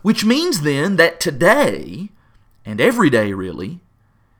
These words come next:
is Dependence Day. And so while our country plays its national anthem today, how about we make the words of that grand old hymn, "I Need Thee Every Hour," how about we make that our personal anthem?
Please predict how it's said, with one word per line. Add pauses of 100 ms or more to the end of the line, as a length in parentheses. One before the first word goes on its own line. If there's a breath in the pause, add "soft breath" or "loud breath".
(200)
is
Dependence
Day. (1400 soft breath)
And
so
while
our
country
plays
its
national
anthem
today, (600)
how
about
we
make
the
words
of
that
grand
old
hymn, (220 loud breath)
"I
Need
Thee
Every
Hour," (220 loud breath)
how
about
we
make
that
our
personal
anthem?